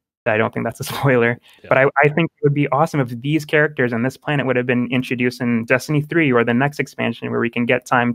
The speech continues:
Speaker 1: to, uh, be introduced to them and hopefully spend more time with them. This, them being introduced in the finale as, like, a, a MacGuffin of sorts is, like, kinda lame. And I would much rather if, uh,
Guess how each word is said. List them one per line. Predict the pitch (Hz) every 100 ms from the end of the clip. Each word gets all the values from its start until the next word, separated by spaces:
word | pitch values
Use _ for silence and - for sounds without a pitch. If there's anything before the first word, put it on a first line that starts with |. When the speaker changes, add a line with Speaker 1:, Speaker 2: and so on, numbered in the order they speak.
| -
Speaker 1:
to, | 120 117 117 _ _ _ _ _ _ _ _ -
uh, | 123 117 113 110 117 _ _ _ _
be | 131
introduced | 147 147 143 147
to | 143
them | 123 120 117
and | 110
hopefully | 127 120 123
spend | - 120
more | 117
time | 113 160 156
with | 143
them. | 120 120 120
This, | 143 147 -
them | 131 156 147
being | 143 131 127
introduced | 123 131 131 139
in | 127
the | 123
finale | - 120 123 123 120
as, | 117 123
like, | 117 -
a, | 113 110 - _ -
a |
MacGuffin | 127 117 120 113 123 120
of | 113
sorts | - 113 110 117
is, | 110
like, | 113 117
kinda | - 131 120
lame. | 113 120 139 175 _ _ _ _ -
And | 127
I | 120
would | 120
much | 117 120 123 127
rather | 117 117 117 113
if, | 123 120 -
uh, | 117 110 110